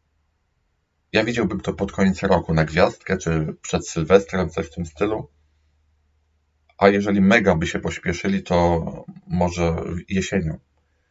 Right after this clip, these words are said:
Natomiast teraz po tej becie tak od razu to nie odpalą tego. Nie ma takiej opcji. W każdym razie już będzie można rozpoznać, jak wygląda ta gra w nowej wersji, pograć.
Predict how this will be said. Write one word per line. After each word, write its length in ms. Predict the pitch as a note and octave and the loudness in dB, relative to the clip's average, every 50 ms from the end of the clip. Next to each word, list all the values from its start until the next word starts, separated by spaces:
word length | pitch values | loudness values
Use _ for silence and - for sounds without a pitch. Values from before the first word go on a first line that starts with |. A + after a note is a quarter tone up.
| _ _ _ | _ _ _
Natomiast 560 | - G#2 G2+ A2+ G#2 A2 G2+ G2 - - - - | -2 0 0 0 2 0 0 0 -2 -8 0 4
teraz 400 | - A2+ B2+ B2 A2 G2 - - | 6 6 6 6 4 0 0 -4
po 140 | - G#2 | -6 -4
tej 180 | G2+ - F#2+ E2+ | -2 0 -2 0
becie 320 | E2+ - A2 - - G#2 | 2 2 2 2 2 0
tak 180 | - G2 F#2 - | -2 -2 -2 0
od 120 | - F#2 | 0 0
razu 260 | F#2+ F#2 G2 G2 G2+ F#2+ | 4 4 4 4 2 0
to 120 | - F#2+ | -2 0
nie 120 | F#2 F#2 | 0 0
odpalą 420 | F2+ E2+ - - G#2+ F#2+ F2 E2+ E2 | -2 -2 0 2 2 2 2 0 -2
tego. 260 | - E2 - G2 - - _ _ _ _ _ _ _ _ _ _ _ _ _ - - | -2 -4 -4 -6 -8 -12 _ _ _ _ _ _ _ _ _ _ _ _ _ -8 -2
Nie 120 | - F#2+ | 0 0
ma 100 | F2+ F2+ | 0 0
takiej 260 | E2+ F2 E2 - F#2 - | 0 -2 -2 2 4 4
opcji. 420 | G#2 G2 - - - E2+ D#2 - _ _ _ _ _ _ _ - - | 4 4 0 -6 -12 -12 -14 -14 _ _ _ _ _ _ _ -20 -20
W 60 | - | -10
każdym 300 | - - F#2+ G2+ G#2+ G#2+ | -6 -6 -4 -2 -2 0
razie 240 | A2+ A2 A2+ G#2+ G#2 | 2 2 2 2 2
już 120 | G#2 G#2 G2 | 0 0 0
będzie 240 | G#2+ G#2+ G#2 G#2+ | 0 0 0 2
można 300 | G2+ G2 G2 G2 G2 G2 | 2 2 4 4 4 6
rozpoznać, 720 | F#2+ F#2+ G2 - - G#2 G2 F#2 G2 F#2 E2+ - - - - E2 E2 E2+ | 6 4 2 2 0 0 2 2 2 2 2 0 -4 -8 -8 -6 -6 2
jak 200 | E2 F#2+ G2+ G2+ | 4 4 4 4
wygląda 360 | G2 G2 F2+ F#2+ F#2 F2+ F2+ E2+ | 4 0 0 0 0 0 0 0
ta 140 | - E2 | 0 -2
gra 220 | E2 E2 E2+ F#2 G2 | 0 2 2 2 2
w 60 | G2+ | 2
nowej 260 | G2+ F#2 E2 F2 F2 | 0 0 0 0 0
wersji, 380 | E2+ F2 E2 D#2+ - - - A2 | 0 0 -2 -2 -4 -6 -6 0
pograć. 580 | - G2 F2+ E2 E2 E2+ G2 A#2+ - - - | 2 2 2 2 2 -2 -2 -2 -4 -10 -18